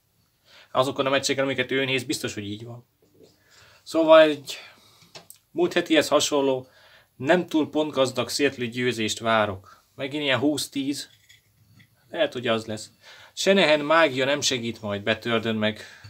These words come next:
bármilyen futójátékos odaáll, Jeff Wilson. Mindegy nekem. Szóval, ahogy így elnézegettem, mert ugye a Seahawksból nagyjából nagy változások nincsenek. Ők ugyanazokkal kijönnek,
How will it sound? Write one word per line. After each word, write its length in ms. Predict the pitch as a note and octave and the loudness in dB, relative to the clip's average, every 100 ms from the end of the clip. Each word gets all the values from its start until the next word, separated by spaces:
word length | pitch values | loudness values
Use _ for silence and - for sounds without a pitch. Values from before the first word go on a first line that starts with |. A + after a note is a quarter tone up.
| - - | -20 -4
bármilyen 460 | A#2 B2+ C3 B2 A2+ | 2 2 2 -2 -4
futójátékos 720 | B2+ B2 A#2 A2+ A2+ A2 G#2+ | -6 -2 2 2 0 -6 -10
odaáll, 420 | A2 A2 G#2 G2 | -2 0 0 -2
Jeff 200 | A2+ A2 - - - | -4 -6 -10 -20 -10
Wilson. 460 | G#2+ G#2 - - _ _ _ _ _ _ | -8 -8 -10 -20 _ _ _ _ _ _
Mindegy 400 | D3 E3 C#3+ B2 | -16 -6 -4 -4
nekem. 360 | A2 - - - _ _ - - - - | -10 -14 -18 -20 _ _ -20 -20 -20 -12
Szóval, 540 | - E3 E3 E3 - - | 0 6 10 8 6 2
ahogy 240 | G#3+ G#3 | 4 6
így 140 | D#3 D3 | 4 4
elnézegettem, 760 | E3 F3 D3 C#3+ C3+ - C3 | 2 0 -2 -2 -4 -2 -4
mert 200 | B2 B2 | 0 -2
ugye 160 | B2 A#2+ | 2 2
a 220 | A2+ C3 | 2 -2
Seahawksból 1120 | - - G3+ D#3+ E3+ C3 C#3+ D#3 D3 C#3+ C#3 | -8 -4 -2 0 0 -2 -2 4 4 4 -2
nagyjából 600 | C#3+ D#3 D#3 E3 C#3 C#3 | -14 -8 -2 0 2 0
nagy 180 | D3 C3+ | -2 0
változások 500 | B2+ B2 A#2+ A2+ G#2+ | 0 0 0 -2 -4
nincsenek. 420 | A2 G#2+ G#2+ G#2 | -10 -8 -8 -8
Ők 120 | B2+ | -10
ugyanazokkal 500 | D3 D#3 C#3+ C3+ A#2 | -4 -2 -2 -4 -8
kijönnek, 560 | A2+ E3 E3 D#3+ D3 - | -2 0 0 0 -4 -4